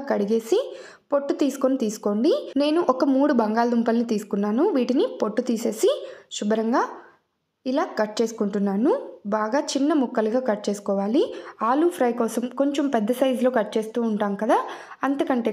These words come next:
కూడా కొంచెం చిన్న సైజులో ఈ బంగాళదుంప ముక్కల్ని కట్ చేసుకున్నారంటే చట్నీ చాలా రుచిగా ఉంటుంది. చూసారు కదా, ఇలా చిన్న చిన్న ముక్కలుగా కట్ చేసుకొని వీటిని కొన్ని వాటర్లో వేసుకొని పక్కన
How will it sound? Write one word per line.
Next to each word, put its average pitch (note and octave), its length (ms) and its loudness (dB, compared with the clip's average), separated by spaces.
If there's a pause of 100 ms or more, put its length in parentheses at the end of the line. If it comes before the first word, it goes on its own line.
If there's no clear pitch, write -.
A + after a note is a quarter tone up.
కూడా A3+ 180 2 (160)
కొంచెం D#4 380 0
చిన్న A#3 180 0 (120)
సైజులో A3 340 2 (460)
ఈ - 20 2 (100)
బంగాళదుంప A#3 440 2 (100)
ముక్కల్ని G#3+ 360 -2
కట్ G3+ 180 -6
చేసుకున్నారంటే G3+ 640 -2 (120)
చట్నీ B3 320 0 (120)
చాలా G3+ 220 0 (100)
రుచిగా G#3 280 -2 (100)
ఉంటుంది. G3 340 0 (1600)
చూసారు D4+ 360 2
కదా, E4 140 0 (220)
ఇలా C#4+ 160 4 (880)
చిన్న C#4 240 0
చిన్న C#4+ 240 2
ముక్కలుగా A#3 420 2 (180)
కట్ G#3 220 0
చేసుకొని A#3 420 0 (240)
వీటిని B3+ 320 0 (840)
కొన్ని C4 260 0
వాటర్లో A#3 500 2
వేసుకొని A#3 400 -2 (240)
పక్కన G#3 240 0